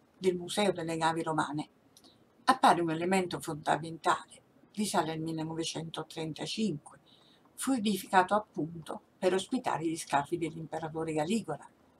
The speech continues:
e parzialmente distrutto come descritto nel quarantaquattro.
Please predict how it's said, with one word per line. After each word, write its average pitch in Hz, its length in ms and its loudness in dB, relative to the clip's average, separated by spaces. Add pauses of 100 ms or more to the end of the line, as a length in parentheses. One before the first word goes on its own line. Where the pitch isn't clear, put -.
(120)
e 214 140 -2
parzialmente 160 720 -2
distrutto 170 600 -6
come 233 240 2
descritto - 640 -10
nel - 160 -12
quarantaquattro. - 840 -8